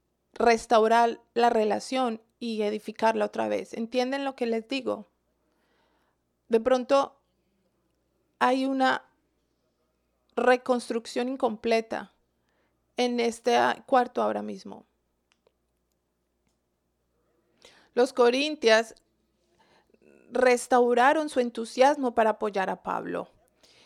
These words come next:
y su, hicieron un esfuerzo por con-, conectarse con él. Y entonces él declara lo siguiente en el verso siete: "Estoy lleno de alegría,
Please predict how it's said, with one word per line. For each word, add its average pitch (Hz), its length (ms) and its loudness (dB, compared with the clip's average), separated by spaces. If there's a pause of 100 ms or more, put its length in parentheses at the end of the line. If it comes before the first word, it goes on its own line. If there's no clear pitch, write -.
(340)
y 269 220 -4
su, 247 440 0 (120)
hicieron 262 500 -2
un 269 160 -2
esfuerzo 262 560 -4
por 240 220 0
con-, 226 280 -6 (140)
conectarse 226 800 -2
con 233 240 -2
él. 190 240 -8 (280)
Y 247 100 0
entonces 240 380 0
él 311 160 4
declara 220 440 2
lo - 120 -6
siguiente - 640 -8 (220)
en 233 120 0
el 226 120 0
verso 220 340 -4
siete: - 560 -6 (1400)
"Estoy 233 500 0
lleno 320 400 0
de 311 120 4
alegría, 220 640 -2